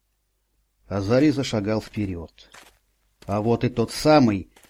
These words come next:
навлекший на него дрожь, человеческий скелет. Азарий предостерегающе указал на него семенившему позади Ерофею. Но реакция последнего оказалась какой-то странной. "Мама!" —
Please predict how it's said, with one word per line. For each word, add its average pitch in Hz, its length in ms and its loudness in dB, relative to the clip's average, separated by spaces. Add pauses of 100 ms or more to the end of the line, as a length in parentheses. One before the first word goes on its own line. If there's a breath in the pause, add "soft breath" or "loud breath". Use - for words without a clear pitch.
(140)
навлекший 123 680 2
на 120 100 4
него 120 280 4
дрожь, 139 380 4
человеческий 120 880 0
скелет. - 800 0 (720)
Азарий 110 400 -4
предостерегающе 120 1080 0
указал 120 520 2
на 120 100 4
него 110 240 0
семенившему 123 800 2
позади 120 400 2
Ерофею. 120 760 0 (880)
Но 95 220 -4
реакция 135 580 0
последнего 156 800 0
оказалась 120 580 -2
какой-то 120 560 -4
странной. 95 920 -4 (800)
"Мама!" — 127 1200 4